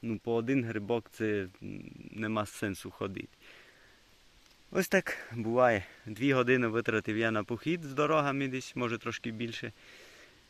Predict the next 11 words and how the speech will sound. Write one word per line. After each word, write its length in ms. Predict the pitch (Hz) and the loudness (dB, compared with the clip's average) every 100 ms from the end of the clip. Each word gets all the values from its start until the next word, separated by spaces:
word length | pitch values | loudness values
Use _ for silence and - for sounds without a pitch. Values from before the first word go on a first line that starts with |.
| - - - - - - | -20 -20 -20 -20 -20 -6
Ну, 260 | 135 147 - | 0 0 0
але 180 | - 104 | -2 0
лише 420 | 110 120 104 107 | 0 -2 -2 -4
п'ять 240 | 104 95 | 0 -2
грибів. 320 | 92 98 90 101 | -2 -6 -6 -2
Ну, 100 | 123 | 0
і 40 | |
таке 280 | 127 123 117 | 0 0 0
буває, 540 | 101 104 131 131 117 101 | 0 4 6 6 2 -4
то 160 | - 123 | -4 -2
зрозуміло. 600 | 113 101 101 95 92 - | 0 0 0 -2 -2 -6